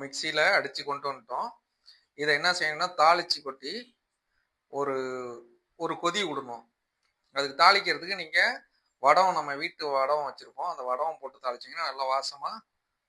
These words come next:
சூப்பரா இருக்கும். இதை ஒரு தடவை செஞ்சு பாருங்க, அவ்வளவு அருமையா இருக்கும்.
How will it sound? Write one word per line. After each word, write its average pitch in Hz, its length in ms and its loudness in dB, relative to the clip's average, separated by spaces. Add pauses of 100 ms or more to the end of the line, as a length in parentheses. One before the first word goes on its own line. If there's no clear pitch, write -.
(140)
சூப்பரா 123 380 -6
இருக்கும். 120 320 -8 (380)
இதை 117 140 -14
ஒரு 117 120 -10
தடவை 147 220 -4
செஞ்சு 147 320 -12
பாருங்க, 127 240 -4 (460)
அவ்வளவு 147 280 -2
அருமையா 170 500 2
இருக்கும். 123 320 -8